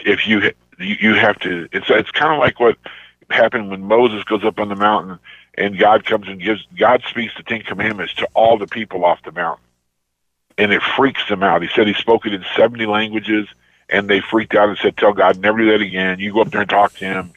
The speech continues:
Whatever you say, we'll do." And that's, that's what God wants to have, this relationship with people on a first-person basis. And because we don't, we really don't wanna meet God face-to-face,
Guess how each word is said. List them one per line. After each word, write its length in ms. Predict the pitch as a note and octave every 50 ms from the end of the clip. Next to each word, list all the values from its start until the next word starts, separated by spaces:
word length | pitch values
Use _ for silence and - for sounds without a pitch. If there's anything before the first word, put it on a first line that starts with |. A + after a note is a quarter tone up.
| _ - -
Whatever 260 | - G2+ G2 F2+ F#2
you 140 | F#2+ F#2+ F#2+
say, 240 | F2+ - - - F2
we'll 160 | E2+ F2 E2+
do." 300 | D#2+ D#2+ E2+ - - - - _ _ _ _ _ _ _ _ _ _ _ _ _ _ _ _ _ - _ -
And 100 | G2 G#2+
that's, 180 | A#2 A#2+ - -
that's 220 | - - C#3+ C#3+ -
what 180 | B2 - - _ _ -
God 360 | F#2 F#2 A2+ B2 C#3+ D#3 C#3+
wants 240 | C3 B2 B2 A2+ -
to 100 | G#2+ A2
have, 220 | A#2 A#2+ G#2+ G#2+
this 240 | G#2 G2+ F#2+ - -
relationship 840 | G2 F#2 F#2 G2 A#2 A#2+ - - - A2 G2+ - - G#2 F#2+ - -
with 160 | F#2+ F2 - -
people 400 | - B2 B2+ A2+ - F#2 F2 F2+
on 160 | F2+ F2 E2+
a 80 | E2
first-person 840 | - - A2 A2 A2 G2+ - - - - - B2+ C3 - - G2+ F2+
basis. 580 | D#2+ D#2 D2 D2+ - - - E2+ F2 - - - _ _ _ _ _ _ _ _ _ _ _ _ _ - -
And 200 | G#2+ G#2+ G2+ G2
because 400 | G#2 F#2 - A#2+ A#2+ A2+ G2 G2
we 180 | G2+ A#2 C3 C3
don't, 260 | C3+ B2+ A#2 - _
we 180 | - F#2 A#2+ C#3
really 340 | C#3 A#2 A#2+ C3+ B2+ A#2+ A2
don't 180 | A2 G#2 F#2
wanna 240 | G#2 A2 A2 G2 F#2+
meet 320 | F#2+ G2+ A#2+ B2 - -
God 240 | - E2+ E2 E2 D#2+
face-to-face, 800 | - - F2 F2 E2 - - D#2 - - D#2+ D#2 D#2 E2+ F2+